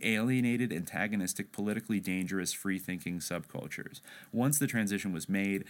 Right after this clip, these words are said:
they came flooding into the Haight-Ashbury and North Beach from the suburbs and from small country towns all over the nation in search of companionship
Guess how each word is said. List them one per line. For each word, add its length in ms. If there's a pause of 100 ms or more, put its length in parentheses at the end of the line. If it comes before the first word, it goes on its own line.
(160)
they 100
came 220
flooding 400
into 160
the 100
Haight-Ashbury 720
and 80
North 240
Beach 180
from 140
the 60
suburbs 460
and 120
from 160
small 260
country 380
towns 320
all 160
over 120
the 100
nation 380
in 100
search 280
of 100
companionship 720